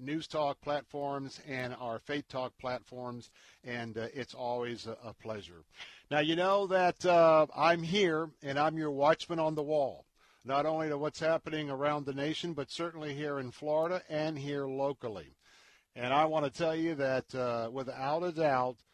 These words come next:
I'm gonna stand in the gap for America's values.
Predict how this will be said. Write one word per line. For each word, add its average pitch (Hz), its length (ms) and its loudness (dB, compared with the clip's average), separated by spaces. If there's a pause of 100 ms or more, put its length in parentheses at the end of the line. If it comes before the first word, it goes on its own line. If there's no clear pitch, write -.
(340)
I'm 151 180 0
gonna 156 180 -2
stand 151 440 -2
in 147 80 -4
the 147 80 -4
gap 135 420 0
for 139 560 -4
America's 131 680 -4
values. 117 640 -2